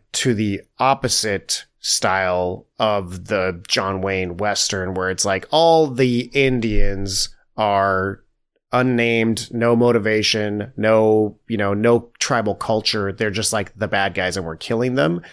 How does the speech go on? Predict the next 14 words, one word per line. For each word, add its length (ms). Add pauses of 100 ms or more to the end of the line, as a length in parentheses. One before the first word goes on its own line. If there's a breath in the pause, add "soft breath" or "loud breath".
(320 loud breath)
And 120
I 40
think 200
a 60
lot 220
of 60
this 180
noble 280
savage 440
concept 480
was 160
this 160
exaggeration 1200
of, 680